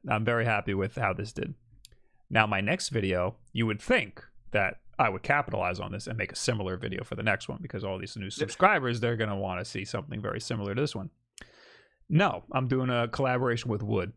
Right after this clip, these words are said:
Speaker 1: where we bought each other's stuff and we're gonna open them. <laughs> So,
Speaker 2: Which should
Speaker 1: i-,
Speaker 2: be fun.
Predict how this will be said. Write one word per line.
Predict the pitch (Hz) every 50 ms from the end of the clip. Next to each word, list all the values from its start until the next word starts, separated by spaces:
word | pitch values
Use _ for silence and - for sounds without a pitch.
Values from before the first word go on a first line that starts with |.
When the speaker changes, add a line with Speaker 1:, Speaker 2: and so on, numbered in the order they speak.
| _ _
Speaker 1:
where | 202 143 120 104
we | 101 104
bought | 110 110 104 98 101
each | 101 - -
other's | 95 95 95
stuff | - - - 104 - -
and | - 101
we're | 98
gonna | 101 104 104 -
open | - - - -
them. | - 143 - - - - _ _ - - - - - - - - - - - - - - - - - - - - - - - - - - - - - - - - - - - - - - - - - - - -
<laughs> | 220 202 - - - - - - - - - - - - - - - - _ - - - - -
So, | - - - - 95 - -
Speaker 2:
Which | - - -
should | 294 285
Speaker 1:
i-, |
Speaker 2:
be | - 285 240
fun. | - - 302 233 160 113 110 117